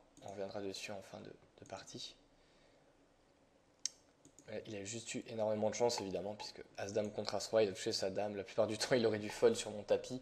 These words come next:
euh, ou il aurait même pu partir à tapis pré-flop, et,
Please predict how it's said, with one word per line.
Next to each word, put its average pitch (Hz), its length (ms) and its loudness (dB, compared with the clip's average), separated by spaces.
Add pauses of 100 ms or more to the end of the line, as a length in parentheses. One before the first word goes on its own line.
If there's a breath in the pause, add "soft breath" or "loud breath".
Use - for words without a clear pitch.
(520 loud breath)
euh, 95 180 -6 (580)
ou 143 120 6
il 117 100 8
aurait 101 140 8
même 104 180 4
pu 110 120 -6
partir 101 320 0
à 98 60 -2
tapis 95 240 -8
pré-flop, 107 500 -6
et, - 100 -10